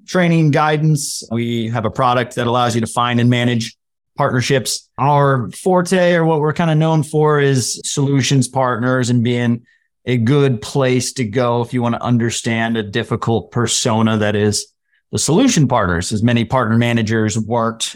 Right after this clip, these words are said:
ever an agency owner or an agency operator. So it's, it's a difficult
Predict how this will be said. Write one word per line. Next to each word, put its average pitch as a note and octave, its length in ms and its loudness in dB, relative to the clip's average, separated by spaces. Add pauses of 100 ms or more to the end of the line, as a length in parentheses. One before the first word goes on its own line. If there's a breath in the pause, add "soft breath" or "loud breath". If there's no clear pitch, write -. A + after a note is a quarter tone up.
(120)
ever A2 400 2
an A2+ 180 2
agency A#2 640 2
owner A#2 320 0
or A2+ 80 2
an A2 80 0
agency A#2 480 -2
operator. A2 680 -2 (580)
So A#2 280 0
it's, A#2 180 -2
it's A#2 300 -6
a B2 100 -2
difficult B2 680 -2